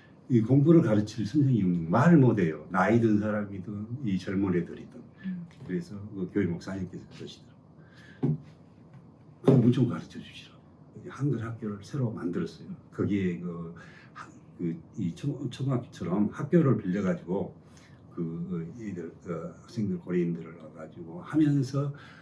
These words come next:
Speaker 1: 고려인들을 알게, 알게 되면서 이 그 민족 문제에 대해서 그때부터, 아, 생각하게 됐던 계기가 되는 것이죠. 제가 이 발굴을 우리 한국 최초로 했어요. 그래서 고려인 강제 이주에 대해서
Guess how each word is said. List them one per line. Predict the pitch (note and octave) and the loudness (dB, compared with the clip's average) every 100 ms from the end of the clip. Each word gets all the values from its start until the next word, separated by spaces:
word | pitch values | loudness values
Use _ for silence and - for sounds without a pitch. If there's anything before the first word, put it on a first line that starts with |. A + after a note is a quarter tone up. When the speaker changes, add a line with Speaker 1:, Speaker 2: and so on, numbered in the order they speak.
| - - | -20 -20
Speaker 1:
고려인들을 | - G#2+ A2 G#2+ G2+ A2 G2+ G#2+ F#2 F#2 F#2+ G2 | 0 4 6 4 2 0 0 0 0 0 0 -2
알게, | F#2+ G#2 G#2 G2 | 0 2 2 0
알게 | G#2+ G#2 - | 0 0 0
되면서 | E2 F#2+ F2+ - D#2 - - - - - - - | 0 0 0 -2 -10 -14 -20 -20 -20 -20 -12 -2
이 | F2+ E2+ | 0 0
그 | F2+ E2+ E2 | -4 -6 0
민족 | F#2 G2+ F#2+ | 4 4 4
문제에 | F2+ E2+ D#2+ D2+ | 2 0 -4 -8
대해서 | D2 E2 D#2+ D#2 D2 - G#2 A2 - - - - - - - | -6 -6 -6 -8 -8 -8 -8 -8 -10 -16 -20 -20 -20 -20 -6
그때부터, | A#2+ A#2 F2+ F2+ - F2+ F2 - - - | 2 4 4 0 -4 -6 -6 -10 -20 -14
아, | - - - - - | -12 -10 -12 -16 -20
생각하게 | - G#2+ E2+ - - | -10 -8 -8 -12 -16
됐던 | F2 - D#2+ | -16 -12 -12
계기가 | - E2+ - - | -8 -8 -10 -18
되는 | - - | -14 -14
것이죠. | - - - - - - - | -16 -20 -20 -20 -18 -18 -4
제가 | - A#2+ | 4 8
이 | A2+ G#2 | 8 6
발굴을 | - F#2+ G2 F#2+ F2+ F#2 E2+ E2 - | 2 2 2 2 2 0 -4 -4 -2
우리 | F2+ F2 | 0 2
한국 | E2+ G#2+ G#2 - | -2 -2 -4 -4
최초로 | - A2+ - E2+ | -8 -8 -8 -12
했어요. | E2+ - - - F3 - - - B2 | -12 -14 -10 -8 -10 -14 -20 -18 -12
그래서 | F#2 E2 - E2+ - - - - - - | -8 -8 -8 -12 -12 -20 -20 -20 -20 2
고려인 | B2 E3+ F3+ | 8 12 12
강제 | C#3 F3+ E3+ | 12 10 10
이주에 | D#3+ - C#3+ A2+ | 8 6 4 4
대해서 | G2+ - | 0 0